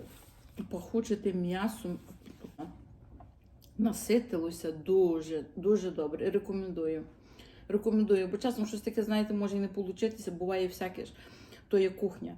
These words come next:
О, але оці о дуже добрі біляші. Дуже добрі. Дуже добрі, смачні,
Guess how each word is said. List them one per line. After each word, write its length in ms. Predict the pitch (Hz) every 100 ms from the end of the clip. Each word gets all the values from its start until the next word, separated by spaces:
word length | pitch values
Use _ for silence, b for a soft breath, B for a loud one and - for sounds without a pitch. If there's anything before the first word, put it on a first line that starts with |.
| B B B
О, 180 | 196 185
але 640 | 180 175 185 185 180 156 127 -
оці 260 | - 208 202
о 160 | 190 180
дуже 260 | 175 180
добрі 240 | 170 170 165
біляші. 500 | 165 170 - 214 208 -
Дуже 300 | 180 208 180
добрі. 300 | 160 160 180 - - - - - - - - - -
Дуже 300 | - 208 185
добрі, 360 | 180 208 214 226
смачні, 720 | 220 180 180 - 208 226